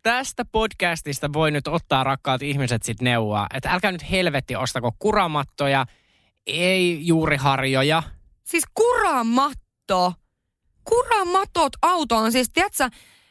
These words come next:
Speaker 2: se raivo, jos mä olisin saanut joltain mun poikkikselta tai keltään ikinä kuramatot jo-, johonkin lahjaksi. Siis ei, me ei puhuttaisi enää ikinä. Se ihminen olisi kuollut mulle.
Speaker 1: Niin, mutta tääkin on ihanaa, että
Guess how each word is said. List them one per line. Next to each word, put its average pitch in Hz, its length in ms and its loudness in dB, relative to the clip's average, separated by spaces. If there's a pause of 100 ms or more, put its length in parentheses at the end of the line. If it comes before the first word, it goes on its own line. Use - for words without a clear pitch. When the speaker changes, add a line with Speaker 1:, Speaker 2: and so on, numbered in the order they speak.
(160)
Speaker 2:
se 311 180 0
raivo, 294 500 0
jos 196 220 0
mä 269 120 2
olisin 208 280 -2
saanut 190 380 0
joltain 185 400 0
mun 254 300 2
poikkikselta 180 840 -2
tai 226 140 2
keltään 226 640 0
ikinä 214 440 -4 (260)
kuramatot 190 720 0
jo-, 214 80 -2 (120)
johonkin 208 400 -2
lahjaksi. - 580 -4 (880)
Siis 190 340 2
ei, 208 180 2
me 220 100 4
ei 214 60 0
puhuttaisi 196 340 -2
enää 180 120 2
ikinä. 196 320 -2 (220)
Se - 140 2
ihminen 285 300 2
olisi 208 160 -4
kuollut 185 360 0
mulle. 180 300 -8 (460)
Speaker 1:
Niin, 185 120 2
mutta 180 180 0
tääkin 240 180 0
on 214 80 0
ihanaa, 208 320 2
että 165 260 -2